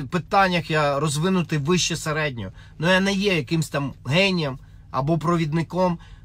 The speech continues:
е, єдиним, що там на тисячу років вдається нації, або ще чомусь. Я просто у розумних людей навчився, ну, як працювати на результат, от і все.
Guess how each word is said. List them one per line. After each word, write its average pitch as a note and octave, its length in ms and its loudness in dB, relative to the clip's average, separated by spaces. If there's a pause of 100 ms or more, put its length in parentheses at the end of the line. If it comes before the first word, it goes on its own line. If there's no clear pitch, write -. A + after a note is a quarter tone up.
(100)
е, - 40 -10 (240)
єдиним, D#3 600 2
що D3+ 160 -4
там D3 200 0
на D3 100 0
тисячу C#3+ 420 -4
років C#3 360 -2
вдається B2+ 460 -4
нації, A#2 420 -4
або C#3+ 160 -4
ще D#3 220 -4
чомусь. E2+ 400 -14 (1400)
Я F#3+ 120 4
просто B3+ 400 4
у F#3+ 60 2
розумних G3 680 0
людей F#3 400 0
навчився, E3 720 -4 (600)
ну, C3 280 -6 (340)
як D#3+ 260 2
працювати D3 560 -2
на B2 100 -6
результат, A2 500 -8
от C3 140 -6
і C#3+ 40 -4
все. A2 260 -10